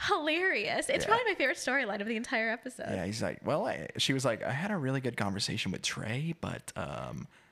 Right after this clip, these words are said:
Speaker 2: I actually went on a <laughs> date with his
Speaker 1: <laughs>
Speaker 2: uncle and made out with him." S-, yeah, I thought that, I thought that was funny. It, it was a funny little, uh,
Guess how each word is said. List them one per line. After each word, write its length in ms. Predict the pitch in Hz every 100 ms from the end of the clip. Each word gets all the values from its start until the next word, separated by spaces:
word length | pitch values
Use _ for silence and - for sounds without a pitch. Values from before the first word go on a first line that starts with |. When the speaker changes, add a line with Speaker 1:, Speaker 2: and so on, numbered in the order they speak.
| _
Speaker 2:
I 80 | - 87
actually 360 | 127 - 107
went 300 | 64 - 85
on 100 | 95
a 60 | 82
<laughs> 100 | 85
date 180 | - 185
with 120 | -
his 260 | - 113 -
Speaker 1:
<laughs> 60 |
Speaker 2:
uncle 420 | - 175 269 277 - - - - - - -
and 540 | 123 123 120 113 110
made 140 | 101 98
out 140 | 127
with 160 | 170 277
him." 240 | 339 320 - _ _ - -
S-, 140 | - -
yeah, 200 | 135 135
I 100 | 120
thought 220 | 120 165
that, 200 | 127 -
I 100 | 120
thought 160 | 135 123
that 120 | 80
was 220 | 71 87
funny. 220 | - 87
It, 340 | 82 131 143 - 123 -
it 40 | 127
was 160 | 139
a 60 | 131
funny 240 | 113 104
little, 320 | 98 - 85 -
uh, 220 | 80